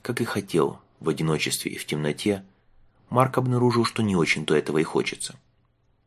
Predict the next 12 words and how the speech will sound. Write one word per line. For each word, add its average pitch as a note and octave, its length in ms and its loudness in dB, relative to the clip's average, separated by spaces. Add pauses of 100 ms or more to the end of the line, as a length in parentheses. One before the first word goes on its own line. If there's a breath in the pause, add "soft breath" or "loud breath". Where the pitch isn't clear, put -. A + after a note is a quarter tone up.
(360)
Он C#3 160 -2
решил C#3 320 2
пойти A#2 300 2
разыскать D#2 560 0
Айвена D#2 520 0 (320 soft breath)
и - 40 -10
свернул A#2+ 420 2
на A2 100 0
парковую D#2 480 0
дорожку. D#2 520 0 (720)
К - 40 -6
несчастью, C#3+ 640 2